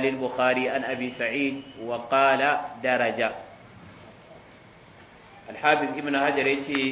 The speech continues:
"باب صلاة الجماعة والإمامة"، babin da yake magana akan sallar jama'a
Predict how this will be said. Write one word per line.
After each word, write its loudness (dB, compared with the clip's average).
"باب 4
صلاة 0
الجماعة 0
والإمامة"، -4
babin 2
da 0
yake -6
magana -2
akan -4
sallar -2
jama'a -2